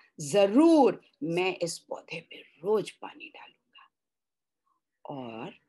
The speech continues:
बहुत जल्दी इसमें फल आ जाएंगे। फल आने में थोड़ा वक्त लगेगा मोहन, आम का पेड़ रातों रात नहीं बढ़ जाता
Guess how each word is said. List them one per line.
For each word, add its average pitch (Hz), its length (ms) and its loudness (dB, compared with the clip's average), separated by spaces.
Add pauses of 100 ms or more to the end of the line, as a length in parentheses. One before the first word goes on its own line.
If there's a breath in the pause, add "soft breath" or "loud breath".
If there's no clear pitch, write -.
(540)
बहुत 254 440 2
जल्दी 139 480 -4 (420)
इसमें 131 280 -12 (100)
फल 139 180 -6
आ 180 100 2
जाएंगे। 480 400 -2 (1200 soft breath)
फल 277 200 0
आने 170 260 -2
में 180 200 -4
थोड़ा 220 320 -4
वक्त 220 300 -6
लगेगा 190 520 -2
मोहन, 294 500 2 (960 soft breath)
आम 139 300 -4
का 180 200 -4
पेड़ 196 400 -4 (320)
रातों 143 400 -4
रात 247 200 4
नहीं 139 260 -4
बढ़ 202 220 2
जाता 233 400 2